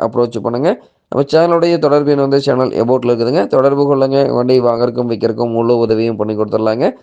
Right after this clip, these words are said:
வண்டி பார்த்தீங்கன்னா, இன்ஜினு, கியர், கிரவுண்ட் எல்லாமே குட் கண்டிஷன்ல இருக்குங்க. டைமிங்க்கு ஆயில் சர்வீஸ் எல்லாம் மெயின்டெனன்ஸ் பண்ணிட்டு வந்தீங்கன்னாவே இன்ஜின், கியர், கிரவுண்ட் லைஃப் கிடைக்குங்க. பின்னு புஷுக்கு மூணு மணி நேரத்துக்கு ஒரு முறை கிரீஸ் உபயோகப்படுத்திட்டு வந்தீங்கன்னாவே பின்னு புஷ் தேய்மானம் குறைவாய் நீடித்த லைஃப் கிடைக்குங்க.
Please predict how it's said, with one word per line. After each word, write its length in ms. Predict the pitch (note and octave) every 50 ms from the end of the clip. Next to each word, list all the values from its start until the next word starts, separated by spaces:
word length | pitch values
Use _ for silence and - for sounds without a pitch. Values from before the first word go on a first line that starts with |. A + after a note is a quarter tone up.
| _ _ _ _ _ _ _ -
வண்டி 220 | - C#3 D#3 E3+
பார்த்தீங்கன்னா, 400 | F3 F3 D#3+ D#3+ D#3+ D#3 D#3+ D#3 -
இன்ஜினு, 380 | - B2 C3 B2+ C#3+ C#3+ D3 C#3+
கியர், 240 | C3 C3+ C3+ C3 A#2+
கிரவுண்ட் 300 | B2 B2+ B2+ B2 B2 B2
எல்லாமே 260 | A#2+ A#2+ A#2+ B2 B2 A#2+
குட் 220 | A2 A2+ G#2+ -
கண்டிஷன்ல 460 | A2 A#2 A#2+ B2 - B2 A#2+ A#2 G#2 F#2
இருக்குங்க. 340 | A2 G#2+ - A#2+ C3+ F3 C4 - - _ _ _ _ _ -
டைமிங்க்கு 560 | - C3+ D3+ E3+ F#3 F#3+ G3 F#3+ F3+ E3 F#3 -
ஆயில் 280 | - C#3 C#3 D3+ D#3 D#3
சர்வீஸ் 260 | D#3 D3 C#3+ C3+ C#3 C3+
எல்லாம் 220 | C3+ C#3 C#3+ C#3 A2
மெயின்டெனன்ஸ் 440 | A#2+ B2 B2+ C3 C3+ C3 C3 -
பண்ணிட்டு 260 | - B2 B2+ B2 A2+ A#2+
வந்தீங்கன்னாவே 400 | A#2+ B2 B2 A#2+ A#2 A#2 B2 - -
இன்ஜின், 340 | - A2 A2 A2+ A#2+ A#2+ A#2
கியர், 140 | A2+ A2+ G#2+
கிரவுண்ட் 220 | A2+ A#2 A2+ A2 A2+
லைஃப் 180 | A#2 A2+ -
கிடைக்குங்க. 360 | A#2+ A#2+ A2+ - - C#3+ F3+ C4 - - _ _ _ _ _ -
பின்னு 260 | D3+ E3+ F3 G3 G#3+
புஷுக்கு 380 | G3+ G3+ G3 G3 F#3 C3 B2+ E3+ E3+
மூணு 280 | D#3 D3+ D3+ D3+ D#3 D#3+
மணி 160 | D#3 D#3 D3+ D3
நேரத்துக்கு 400 | D3 D3 D3 C#3+ D3 D3 B2+ C3+
ஒரு 120 | C#3 C3+ C3+
முறை 180 | C3+ C3+ C#3 C3
கிரீஸ் 260 | A#2 B2+ C3 C#3 C3 C3+
உபயோகப்படுத்திட்டு 640 | B2+ B2 B2+ C3 C#3 C#3 B2+ C3 B2+ A#2+ B2 A#2+ B2
வந்தீங்கன்னாவே 380 | B2 A#2+ A#2+ B2 A#2+ B2 B2 A#2
பின்னு 260 | - A#2+ A#2+ A#2+ B2
புஷ் 280 | A#2+ A#2 B2 B2 A#2+ G2+
தேய்மானம் 480 | - A2+ A#2 A#2 A#2+ A#2+ A#2 A#2+ A#2+ A2+
குறைவாய் 420 | A2+ G#2+ A2+ A2+ A#2 A2+ A#2 A2+
நீடித்த 300 | A2 A2 G#2+ G#2+ G2+ A2+
லைஃப் 260 | A2 A2 A2+ A2+ A2+ -
கிடைக்குங்க. 380 | A#2 B2 A#2+ B2 C3+ D3 F3